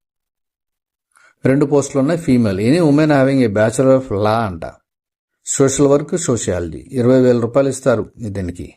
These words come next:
నెక్స్ట్ సూపరింటెండెంట్ వచ్చి ఒకటి మేల్, ఫీమేల్ ఎవరైనా ఎనీ బ్యాచిలర్ పదివేల రూపాయలు ఇస్తారు. నెక్స్ట్ హోమ్ కోఆర్డినేటర్ ఒక పోస్ట్ ఉంది, మేల్, ఫీమేల్ దీనికి కూడా పోస్ట్ గ్రాడ్యుయేషన్ ఉండాలి, ఇరవై ఐదు వేల రూపాయలు ఇస్తారు.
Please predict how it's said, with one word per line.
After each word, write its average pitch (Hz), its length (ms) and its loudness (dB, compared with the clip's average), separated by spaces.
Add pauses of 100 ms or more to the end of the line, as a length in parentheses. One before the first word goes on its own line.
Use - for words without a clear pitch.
(520)
నెక్స్ట్ 135 280 0
సూపరింటెండెంట్ 156 540 0
వచ్చి 139 160 -2 (120)
ఒకటి 127 240 -2 (140)
మేల్, 127 280 2
ఫీమేల్ 120 340 2
ఎవరైనా 117 380 0
ఎనీ 113 240 2
బ్యాచిలర్ 104 400 0 (120)
పదివేల 101 380 0
రూపాయలు 113 280 -2
ఇస్తారు. - 320 -14 (1200)
నెక్స్ట్ 131 220 -2 (140)
హోమ్ 160 220 0 (100)
కోఆర్డినేటర్ 120 600 -2 (360)
ఒక 120 180 -6
పోస్ట్ 131 260 0
ఉంది, 139 220 -2
మేల్, 120 240 2
ఫీమేల్ 131 340 0 (600)
దీనికి 120 240 2
కూడా 139 160 2
పోస్ట్ 123 280 -2
గ్రాడ్యుయేషన్ 107 480 -2
ఉండాలి, 135 300 0
ఇరవై 110 220 2
ఐదు 104 160 2
వేల 95 160 -4
రూపాయలు 90 300 -6
ఇస్తారు. - 400 -16